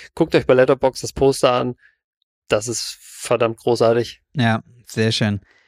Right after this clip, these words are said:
Speaker 2: Ich bin noch ein bisschen anders vorgegangen, Dennis, ich gestehe. Ich hab mir einfach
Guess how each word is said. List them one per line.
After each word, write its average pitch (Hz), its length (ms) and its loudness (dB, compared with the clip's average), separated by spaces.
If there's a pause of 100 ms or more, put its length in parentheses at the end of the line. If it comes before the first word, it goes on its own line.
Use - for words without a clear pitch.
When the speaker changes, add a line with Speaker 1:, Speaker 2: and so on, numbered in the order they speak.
(160)
Speaker 2:
Ich - 160 -4
bin 170 100 4
noch 160 80 6
ein 156 80 6
bisschen 151 220 2
anders 143 240 0
vorgegangen, 110 500 0
Dennis, 101 320 -2
ich - 140 -12
gestehe. 120 680 -2
Ich - 160 -6
hab 131 140 -2
mir 127 100 2
einfach 120 520 -2